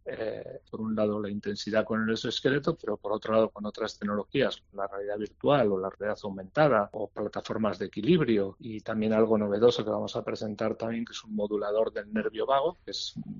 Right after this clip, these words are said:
el nervio que conecta el cerebro con, con gran parte del, del cuerpo, pues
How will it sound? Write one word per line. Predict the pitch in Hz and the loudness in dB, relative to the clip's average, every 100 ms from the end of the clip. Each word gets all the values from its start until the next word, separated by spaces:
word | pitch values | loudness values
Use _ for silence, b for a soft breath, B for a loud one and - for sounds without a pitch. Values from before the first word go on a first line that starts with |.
| 98 - | -12 -8
el | 104 104 | -4 2
nervio | 110 107 107 | 4 4 4
que | 104 107 | 0 -2
conecta | 110 107 - | -2 -2 -2
el | 107 | -2
cerebro | - 104 120 123 110 | -2 0 4 4 2
con, | 104 101 98 _ | -2 -8 -14 _
con | - 98 101 - | -8 -8 -8 -10
gran | 107 107 | -6 -4
parte | 107 107 110 101 | -4 -6 -4 -6
del, | 104 104 - | -4 -6 -8
del | 110 110 | -6 -4
cuerpo, | - 120 117 156 151 | 4 4 6 4 2
pues | 98 - | -4 -10